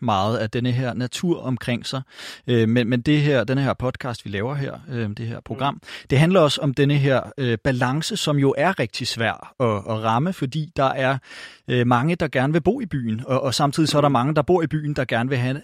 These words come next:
Speaker 1: øh, noget natur. Øh,
Speaker 2: Mm.
Speaker 1: så, så det er jo med at, at ramme denne her balance, og, øh, derfor har vi også inviteret en ekspert i studiet her, øh, senere i dag, som vi skal snakke med om, øh, hvordan man finder den her balance. Øhm, men Brian, tusind tak, fordi,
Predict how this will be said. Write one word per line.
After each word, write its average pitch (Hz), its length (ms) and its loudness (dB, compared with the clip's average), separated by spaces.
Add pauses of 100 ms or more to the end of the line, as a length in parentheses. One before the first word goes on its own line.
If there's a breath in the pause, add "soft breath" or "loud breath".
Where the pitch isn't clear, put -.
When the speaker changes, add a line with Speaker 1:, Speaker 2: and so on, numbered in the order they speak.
(140)
Speaker 1:
øh, 113 220 0
noget 104 180 -2
natur. 139 420 -2 (500 loud breath)
Øh, 120 200 4
Speaker 2:
Mm. 131 100 4
Speaker 1:
så, 127 140 -8
så 147 120 0
det 151 100 6
er 165 40 8
jo 175 60 6
med 180 180 4
at, 151 60 4 (120)
at 123 360 4
ramme 135 220 2
denne 139 240 -2
her 139 180 0 (120)
balance, 117 680 -2
og, 120 220 -2
øh, 113 80 -2
derfor 143 240 -2
har 127 120 -2
vi 117 120 -4
også 113 320 -4
inviteret 113 520 -6
en 117 180 -4
ekspert 156 400 -2
i 170 80 -8
studiet 135 420 -8
her, 120 180 -4 (140)
øh, 113 200 -8
senere 135 380 -4
i 151 60 -10
dag, 123 220 -6
som 123 200 -6
vi 120 60 -4
skal 113 220 -4
snakke 107 400 0
med 127 380 0
om, 123 180 -2 (100)
øh, 113 180 -2
hvordan 120 280 -2
man 165 120 -2
finder 247 240 -6
den 117 160 -4
her 104 200 -8
balance. - 420 -12 (480 loud breath)
Øhm, 123 320 4 (240)
men 139 260 2 (140)
Brian, 175 260 2
tusind 202 400 -4
tak, 143 260 -2
fordi, 165 340 -6